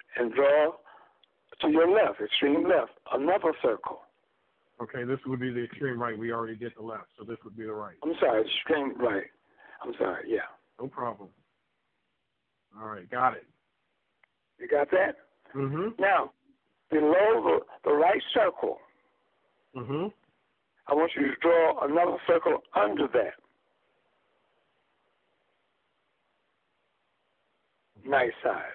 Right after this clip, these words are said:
Speaker 2: Okay.
Speaker 1: Go to the middle circle. And draw a circle under that.
Speaker 2: Okay.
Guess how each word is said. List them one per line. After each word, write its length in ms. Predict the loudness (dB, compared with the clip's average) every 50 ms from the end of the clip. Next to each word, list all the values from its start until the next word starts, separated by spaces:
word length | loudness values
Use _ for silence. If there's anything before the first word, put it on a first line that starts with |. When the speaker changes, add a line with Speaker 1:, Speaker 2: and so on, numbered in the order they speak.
| -18 _ _ _ _ _ _ _ _ _ _ _ _ _ _ _ _ _ _ -20
Speaker 2:
Okay. 320 | -16 -12 -12 -12 -12 -12 -16 _ _ _ _ _ _ _ _ _ _ _ _ _ _ _ _ _ _ _ _ _ _ _ _ _ _ _ _ _
Speaker 1:
Go 140 | 2 2 2
to 160 | 2 2 0
the 80 | 0
middle 400 | 0 2 2 2 2 2 2 0 -2 -4 -6 -8 -10 -2 0
circle. 420 | 2 2 2 0 -2 -4 -6 -6 -8 _ _ _ _ _ _ _ _ _ _ _ _ _ _ _ _ _ _ _ _ _ _ _ _ _ _ _ _ _ _ _ -20 -18 -16 -16 -12 -8
And 140 | -6 -4 0
draw 240 | 2 4 4 4 4
a 40 | 2 2 2
circle 400 | 2 2 4 4 2 2 0 0 -2
under 260 | -2 0 0 0 2
that. 340 | 2 2 2 2 0 -2 -6 _ _ _ _ _ _ _ _ _ _ _ _ _ _ _ _ _ _ _ _ _ _ _ _ _ _ _ _ _ _ _ _ _ _ _ _ _ _ _ _ _ _ _ _ _ _ _ _ _ _ _ _ _ _ _ _ _ _ _ _ _ _ _ _ _ _ _ _ _ _ -20 -20 _ -14
Speaker 2:
Okay. 140 | -14 -14